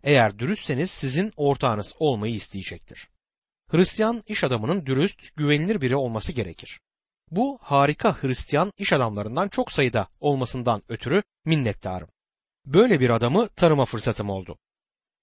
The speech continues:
Onu iyi tanıyan biri bana bu adamın her yerde dürüstlüğü ve namusluluğuyla tanındığını söyleyince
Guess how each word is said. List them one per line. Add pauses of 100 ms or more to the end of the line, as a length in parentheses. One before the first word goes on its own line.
(200)
Onu
iyi
tanıyan
biri
bana
bu
adamın
her
yerde
dürüstlüğü
ve
namusluluğuyla
tanındığını
söyleyince